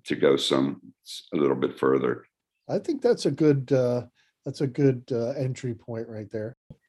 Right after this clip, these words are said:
Speaker 2: All right, Lee Zimmerman, thank you very much. And listeners, don't forget to go to the Goldmine store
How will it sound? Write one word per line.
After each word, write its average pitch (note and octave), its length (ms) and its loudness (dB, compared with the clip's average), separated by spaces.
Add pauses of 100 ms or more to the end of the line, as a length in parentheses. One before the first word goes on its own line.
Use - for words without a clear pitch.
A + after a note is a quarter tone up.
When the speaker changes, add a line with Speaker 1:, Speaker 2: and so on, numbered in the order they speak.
(160)
Speaker 2:
All F3 120 10
right, F#3+ 220 10
Lee F3 180 10
Zimmerman, E3 720 4
thank F3 280 2
you E3+ 80 2
very E3+ 280 4
much. D#3+ 480 0 (160)
And C#3+ 320 4
listeners, D#3 560 2
don't D3 220 0
forget D3+ 320 4
to D3 80 0
go C#3+ 160 6
to C#3+ 140 6
the C3+ 100 2
Goldmine C#3 600 4
store C3+ 600 0